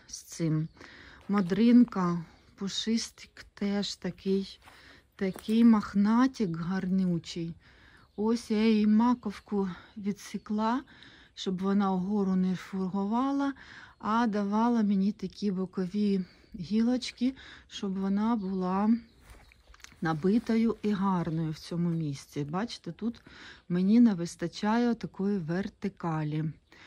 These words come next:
Пішов нагору, от йому дозволила. Бересклет європейський, має дуже незвичайний, ем, стовбур. Бачите, такий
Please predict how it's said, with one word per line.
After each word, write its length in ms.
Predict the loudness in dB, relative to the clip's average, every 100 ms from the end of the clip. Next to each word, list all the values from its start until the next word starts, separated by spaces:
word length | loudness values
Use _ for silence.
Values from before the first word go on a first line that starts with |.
| -20 -20 -20 -20 -20 _
Пішов 480 | -4 -2 2 2 4
нагору, 560 | 4 4 2 0 2 2
от 260 | 0 0
йому 240 | 4 6 4
дозволила. 920 | 2 -2 -2 0 2 0 2 2 0 -4 -2
Бересклет 800 | 0 0 -2 -4 0 0 -2
європейський, 920 | -4 -2 -4 -2 -2 -2 -6 -4 0 0
має 320 | 2 2 2 0
дуже 340 | -2 -4 0
незвичайний, 920 | 0 0 -4 -6 -4 -4 -2 -2 -4 -6 -16 -20 -20 -20 -20 -10
ем, 640 | -6 -4 -4 -4 -4 -8
стовбур. 800 | -10 -8 -4 -2 -4 -6 -6 -6 -8 -16 -20 -20 -20 _ -20 -20 _ _ _ _ -20 -20 _ _ _ -20 _ _ _ -20 -20 _ _ _ _ _ _ _ _ -20 _ _ _ _ _ _
Бачите, 500 | -12 -8 -10 -10 -12
такий 580 | -10 -10 -4 -4 -4 -8